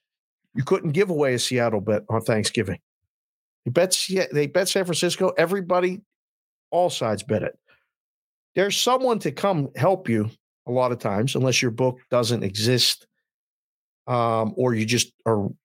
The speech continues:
don't wanna take bets, but somebody can help you get off the game. So anybody crying today ain't doing their job. I mean, it happens. Not happens like this.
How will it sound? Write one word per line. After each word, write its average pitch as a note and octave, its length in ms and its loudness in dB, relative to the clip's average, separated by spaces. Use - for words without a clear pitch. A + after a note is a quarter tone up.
don't A#2 160 0
wanna A2 180 -2
take C3 320 -2
bets, D3 240 2
but - 200 -8
somebody A3 340 0
can C3 140 -4
help D#3 200 0
you C3+ 80 -2
get A#2 140 0
off B2 220 0
the - 80 -10
game. B2+ 340 0
So C3 460 0
anybody G#3 400 2
crying D#3 440 0
today D3+ 300 0
ain't C3 140 -2
doing C#3+ 200 0
their C3+ 120 0
job. - 360 0
I - 60 -4
mean, D3+ 160 0
it F3 100 0
happens. - 560 -2
Not B2 180 2
happens A2+ 360 0
like A2 200 -2
this. A3+ 400 0